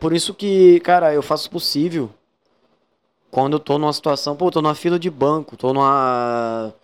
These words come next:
sei lá, tô, tô numa fila pra ser atendido num, num caixa de, de supermercado.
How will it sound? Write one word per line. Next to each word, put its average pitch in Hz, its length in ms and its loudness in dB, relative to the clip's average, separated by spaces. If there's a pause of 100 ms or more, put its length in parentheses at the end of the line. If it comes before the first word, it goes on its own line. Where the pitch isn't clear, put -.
(460)
sei - 200 -2
lá, 165 440 4
tô, 131 300 -2
tô 143 240 2
numa 151 160 0
fila 160 320 -4
pra 170 140 -4
ser 156 140 -4
atendido 147 460 -4
num, 143 240 -6
num 135 140 -8
caixa 131 460 -2
de, 120 400 -6
de 113 120 -10
supermercado. 123 800 -2